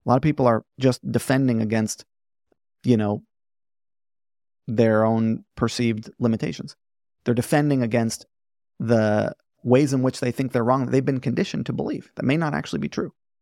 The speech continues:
And then going back to your wife and kids, it's like, I don't, I'm not the arbiter of morality here.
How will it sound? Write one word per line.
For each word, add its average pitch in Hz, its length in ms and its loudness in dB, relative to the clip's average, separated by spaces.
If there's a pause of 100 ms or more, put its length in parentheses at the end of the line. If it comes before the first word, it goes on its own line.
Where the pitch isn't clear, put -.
(380)
And 147 160 4
then 170 120 -2
going 202 220 4
back 190 180 -4
to - 60 -6
your 147 80 2
wife 151 220 0
and 135 100 -4
kids, 170 240 -2
it's 120 120 -4
like, 117 240 -6
I - 180 -2
don't, 208 180 -2 (200)
I'm 151 180 -2
not 240 220 -2
the - 240 -2
arbiter 104 420 0
of 104 100 -4
morality 104 560 -2
here. 123 220 -2